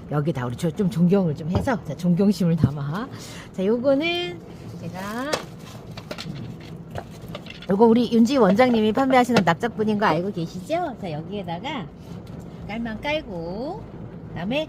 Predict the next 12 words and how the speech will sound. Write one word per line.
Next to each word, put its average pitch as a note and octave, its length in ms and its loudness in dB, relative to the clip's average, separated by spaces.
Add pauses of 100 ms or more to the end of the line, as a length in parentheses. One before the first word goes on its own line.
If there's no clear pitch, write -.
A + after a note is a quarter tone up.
(160)
지금 B3 220 -2
뿌리가 G#4+ 360 0
없는 G3+ 220 0
애잖아요. C#3+ 800 -2
뿌리 C4+ 180 0
없는 D3+ 280 0
애니까, D3 560 0 (140)
자, - 60 -8 (100)
뿌리 F3+ 160 -2
없는 C3+ 240 -2
애니까 C3+ 340 -6 (880)
이거는 B3 320 -8